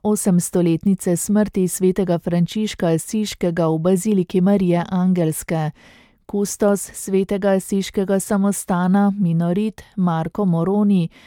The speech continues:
je izrazil veselje nad imenovanjem novega škofa, ki je dober poznavalec svetega Frančiška in frančiškovske duhovnosti.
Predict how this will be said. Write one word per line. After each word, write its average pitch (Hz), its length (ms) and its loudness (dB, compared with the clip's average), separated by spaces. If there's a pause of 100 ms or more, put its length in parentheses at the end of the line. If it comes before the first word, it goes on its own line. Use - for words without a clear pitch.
(180)
je 220 200 2
izrazil 190 540 2
veselje 190 640 2
nad 160 200 0
imenovanjem 175 840 0
novega 170 460 0
škofa, 180 640 -2
ki - 200 -6
je 202 120 4
dober 185 380 2
poznavalec 190 800 2
svetega 175 500 0
Frančiška 175 800 -2
in 175 120 0
frančiškovske 180 1000 0
duhovnosti. 165 960 0